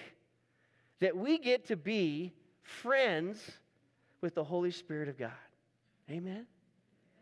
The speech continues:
Like, he loves being with us. He enjoys us. You know, uh, some years ago, we were camping as a family,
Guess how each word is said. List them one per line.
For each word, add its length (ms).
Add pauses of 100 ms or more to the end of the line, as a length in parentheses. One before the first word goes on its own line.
(160)
Like, 100
he 460 (400)
loves 560
being 340
with 180
us. 240 (1000)
He 180
enjoys 840
us. 360 (1000)
You 80
know, 100
uh, 340
some 240
years 280
ago, 280
we 80
were 140
camping 560
as 180
a 60
family, 540